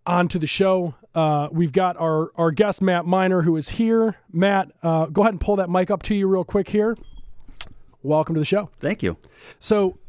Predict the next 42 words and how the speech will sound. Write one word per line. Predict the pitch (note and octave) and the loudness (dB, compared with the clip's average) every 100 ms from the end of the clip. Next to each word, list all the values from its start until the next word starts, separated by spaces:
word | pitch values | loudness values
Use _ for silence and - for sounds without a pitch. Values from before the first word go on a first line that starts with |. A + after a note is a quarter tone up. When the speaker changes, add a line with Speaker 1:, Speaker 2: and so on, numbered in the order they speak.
| - - | -18 -2
Speaker 1:
I | A#3 | 0
don't | C4 | 2
know | |
if | G3+ | 2
you | G3+ | 2
were | G3+ | 0
able | F3+ | 0
to | |
hear | E3 F#3+ | 0 2
me | F#3+ | 2
back | F3 E3+ D#3+ | 2 0 0
there | F3 | 0
or | E3 | 2
not. | E3 D#3+ | 2 0
Sometimes | - E3 E3 C#3 | 0 0 0 0
the, | D3+ D3 C#3+ | 0 2 0
the, | C#3 C#3+ C#3 C#3 | -2 0 0 -2
the | C#3 | -4
sound | C3+ F3 E3 E3 | -2 0 2 0
is | D3 | 0
loud | D#3+ E3 | 0 2
enough | D#3+ D#3+ | 0 -2
you | |
can | D3+ | 0
hear | D3 D3+ | 2 2
it. | - - - | -2 -20 -8
I | F3+ G#3 | -2 2
was | G#3 | 0
just | C#3+ F3+ - | 0 -2 0
going | F3+ E3 | 0 0
ape | D#3 E3 | 0 -2
shit | - F3 | 0 0
about, | D#3 D3+ C#3+ - | 0 0 0 -2
uh, | C3+ | -4
Quora, | - E3+ D#3+ E3 E3 D#3 | -2 -2 0 2 0 -2
Cura, | - E3 D#3+ D#3+ D3+ | -2 0 0 2 0
whatever, | D3+ D#3 D3+ D3+ - - - | 0 0 2 0 -2 -20 -10
uh, | D3 D3+ | -4 -2
breach, | C3+ D#3+ E3 | 0 0 0
a | D3 | 0
hundred | E3+ D#3+ | 0 0
million. | D#3 D#3 D#3 D3+ | 0 0 2 0